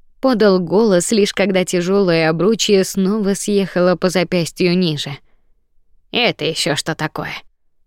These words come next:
«Семейное сокровище. Его сделал основатель моего рода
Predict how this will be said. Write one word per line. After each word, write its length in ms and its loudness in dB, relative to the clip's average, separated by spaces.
«Семейное 680 4
сокровище. 840 -2
Его 400 4
сделал 480 2
основатель 680 0
моего 440 2
рода 380 0